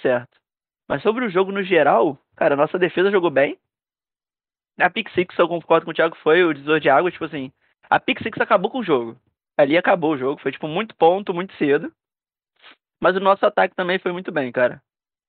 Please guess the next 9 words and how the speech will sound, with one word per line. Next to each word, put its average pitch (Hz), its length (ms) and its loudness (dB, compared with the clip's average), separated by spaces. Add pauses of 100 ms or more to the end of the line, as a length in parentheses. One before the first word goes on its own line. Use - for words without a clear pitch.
(320)
Então, 143 520 0
só 139 120 2
elogios 160 500 0
aí, 151 340 0
o 147 300 0
ataque 156 400 2
começou 160 440 -2
a 170 80 2
engrenar 151 640 0